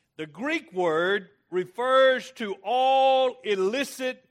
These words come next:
sexual relations. Not just fornication, but it also covers adultery.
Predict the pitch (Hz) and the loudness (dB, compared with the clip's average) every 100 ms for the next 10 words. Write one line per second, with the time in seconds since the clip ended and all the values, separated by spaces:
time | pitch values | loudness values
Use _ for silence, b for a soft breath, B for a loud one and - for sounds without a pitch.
0 | _ _ - 240 240 - 240 220 214 196 | _ _ -10 -6 -6 -6 -8 -6 -8 -6
1 | 196 208 214 214 185 117 _ _ _ _ | -4 0 -2 -4 -12 -16 _ _ _ _
2 | _ _ _ _ _ _ _ _ _ - | _ _ _ _ _ _ _ _ _ -8
3 | 160 220 208 226 - 214 196 170 175 160 | -4 -2 -4 -12 -8 -4 -4 -6 -8 -10
4 | 180 185 156 151 147 131 _ _ _ - | -14 -14 -10 -10 -12 -16 _ _ _ -8
5 | 170 180 175 160 185 160 139 120 107 160 | -6 -6 -10 -8 -6 -6 -8 -14 -8 -4
6 | 220 226 233 226 | -4 -4 -8 -10